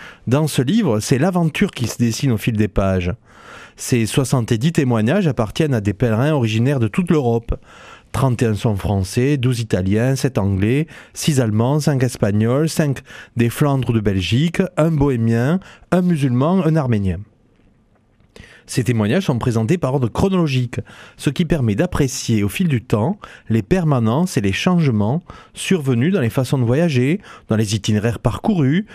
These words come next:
et le plus souvent différents de nos chemins balisés d'aujourd'hui. Ces récits nous disent, euh, leur motivation, ils nous disent la place qu'ils donnent à la visite du sanctuaire, au but du chemin parcouru au cours des siècles. La lecture de ces récits des pèlerins d'autrefois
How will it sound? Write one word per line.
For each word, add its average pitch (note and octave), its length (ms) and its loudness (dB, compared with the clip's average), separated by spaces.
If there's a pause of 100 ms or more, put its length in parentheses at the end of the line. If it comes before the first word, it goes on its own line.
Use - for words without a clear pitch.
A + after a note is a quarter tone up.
(340)
et B2+ 100 2
le C3 60 2
plus F#3+ 180 -2
souvent C3+ 380 0
différents C3+ 580 0
de D#3 140 2
nos B2 100 0
chemins C3 260 0
balisés A#2+ 380 0
d'aujourd'hui. G2 480 -2 (720)
Ces - 180 -2
récits A2 320 0
nous F#3+ 140 2
disent, B2+ 320 0
euh, G#2 240 2
leur G2 160 0
motivation, G#2+ 800 0 (340)
ils A2 120 0
nous A2+ 100 0
disent A2+ 240 0
la G2+ 80 0
place D3+ 340 -2
qu'ils A#2 200 -2
donnent B2 260 2
à G#2 60 2
la G#2 100 2
visite G#2 300 -2
du A2+ 100 -2
sanctuaire, A#2+ 600 0 (440)
au G#2+ 120 0
but C3+ 240 0
du C3 100 -2
chemin A#2 240 0
parcouru C#3+ 480 0
au C3+ 80 0
cours B2+ 200 0
des A#2 100 0
siècles. F#2 420 -4 (800)
La G2+ 100 0
lecture A2+ 360 0
de F#2+ 60 -2
ces A2+ 200 -2
récits G#2+ 360 -2
des G#2+ 100 0
pèlerins G2+ 400 0
d'autrefois G#2 680 -2